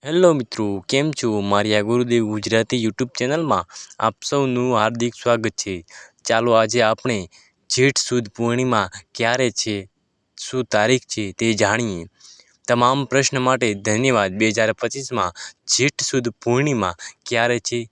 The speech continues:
તે નિશ્ચિત થઈ ગઈ છે. પૂનમનું તૃતીય શરૂ થાય છે દસ જૂન બે હજાર પચીસ બપોરે અગિયાર ને પોત્રીસ મિનિટે. પૂનમ તિથિ સમાપ્ત થાય છે અગિયાર જૂન બે હજાર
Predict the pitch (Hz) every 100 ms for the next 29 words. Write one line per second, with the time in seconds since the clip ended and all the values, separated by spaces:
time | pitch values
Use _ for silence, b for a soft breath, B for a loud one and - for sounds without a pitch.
0 | - 143 131 120 - 147 - - 127 113
1 | 95 92 - 85 - _ _ _ - -
2 | b b - 120 120 117 113 113 - -
3 | 135 - 143 131 113 131 135 147 165 -
4 | 92 - B B 123 139 151 - 143 120
5 | - B B 117 113 101 117 110 - 110
6 | 131 113 - - 113 - 113 107 98 110
7 | 135 120 120 127 - 123 - 135 - 98
8 | 95 80 85 - _ B B B - 117
9 | 123 117 117 113 113 110 113 123 - 123
10 | 123 - 117 - B B 123 123 139 147
11 | 127 131 107 - b - 117 117 110 107